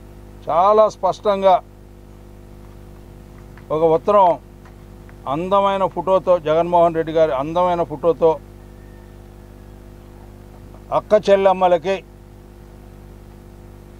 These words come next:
చక్కటి ఆకాశపు రంగుతో, నీలి రంగుతో ఒక పత్రాన్ని ముద్రించి, దీన్ని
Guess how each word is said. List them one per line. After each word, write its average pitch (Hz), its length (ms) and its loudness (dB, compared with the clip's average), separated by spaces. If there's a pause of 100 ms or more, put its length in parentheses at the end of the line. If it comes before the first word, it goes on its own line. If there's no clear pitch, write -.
(120)
చక్కటి 175 680 -4 (180)
ఆకాశపు 175 600 -2
రంగుతో, 170 440 0
నీలి 170 300 -6
రంగుతో 160 560 0 (1800)
ఒక 170 180 2
పత్రాన్ని 196 580 0
ముద్రించి, 175 720 -6 (1200)
దీన్ని 180 560 0